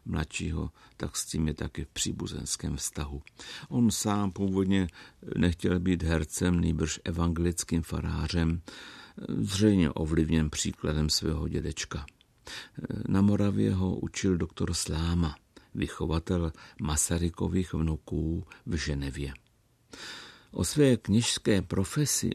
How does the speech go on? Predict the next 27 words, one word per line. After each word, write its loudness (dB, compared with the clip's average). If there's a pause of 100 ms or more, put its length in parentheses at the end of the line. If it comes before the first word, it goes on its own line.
uvažoval 2
v 0
době, 2 (200)
kdy 0
měl 4
zakázané 0
všechny -2
školy. -6 (560)
Jeho 2
rodina 2 (360)
měla 2
cihelnu 2
v -14
Uherském -2
Hradišti -2 (580)
a -2
on 4
patřil 2
k -8
asi -2
třiceti -6
lidem, 0 (320)
kteří 0
nesměli 2
po -2
maturitě 0
studovat -4